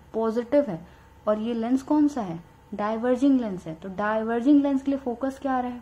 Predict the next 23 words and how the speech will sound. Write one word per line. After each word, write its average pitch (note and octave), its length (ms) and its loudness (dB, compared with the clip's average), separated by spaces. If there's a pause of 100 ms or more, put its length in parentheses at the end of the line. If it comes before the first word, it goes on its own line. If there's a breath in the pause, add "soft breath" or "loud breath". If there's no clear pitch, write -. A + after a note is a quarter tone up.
(140)
Positive। F#3+ 540 -4 (960 loud breath)
जब G#3+ 200 -2
positive G#3+ 460 -2
यहाँ G#3+ 260 -2
रखोगे A3+ 520 -4 (400 loud breath)
तो A3 60 -4
ये A3+ 40 -4
power A3+ 360 -2
क्या D4+ 160 -2
आएगा D#4 200 0
डाइवर्जिंग A3 480 0
lens G#3+ 280 -4
का? E3+ 140 -8 (540 loud breath)
Positive, F#3 640 -6
negative F#3+ 580 -6
ही A#3 300 -6
आएगा। A#3 480 -2 (480 loud breath)
तो G#3 60 -12
power A3 720 -4
for A#3 400 -6 (140)
diverging, G#3 1040 -4 (680)
है A#3 80 0
ना। E4+ 180 4